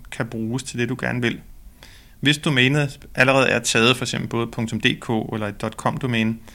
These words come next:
så kunne det være, fordi der var nogle andre, der allerede har eller var i gang med måske at lave et selskab med det navn. Og så kan det være en god idé at måske prøve at finde et andet navn. Så start med det.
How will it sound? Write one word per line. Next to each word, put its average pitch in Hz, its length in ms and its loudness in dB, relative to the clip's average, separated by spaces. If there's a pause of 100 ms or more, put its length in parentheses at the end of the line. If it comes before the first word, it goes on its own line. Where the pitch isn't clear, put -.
(180)
så - 140 -10
kunne 170 240 0
det 170 80 2
være, 127 140 6
fordi 127 220 -2
der 127 100 0
var 117 120 2
nogle 120 180 0
andre, 113 220 0
der 117 60 0
allerede 113 320 0
har 120 240 0
eller 113 220 -2
var - 120 -6
i 107 40 -8
gang 113 260 2
med 120 80 -2
måske 113 360 -4
at - 60 -4
lave 107 180 -2
et 113 100 -6
selskab - 380 -6
med 120 100 -6
det 117 120 -6
navn. - 320 -6
Og - 120 -16
så - 180 -12
kan 139 200 0
det 123 80 -2
være 120 100 2
en 113 80 2
god 117 260 -4
idé 113 200 2 (560)
at - 80 -6
måske 110 400 -2
prøve - 180 -6
at 113 60 -4
finde 110 240 -4
et 110 60 -4
andet 104 200 -4
navn. - 240 -10 (1080)
Så 123 380 2
start 202 380 0
med 208 80 -2
det. 175 160 2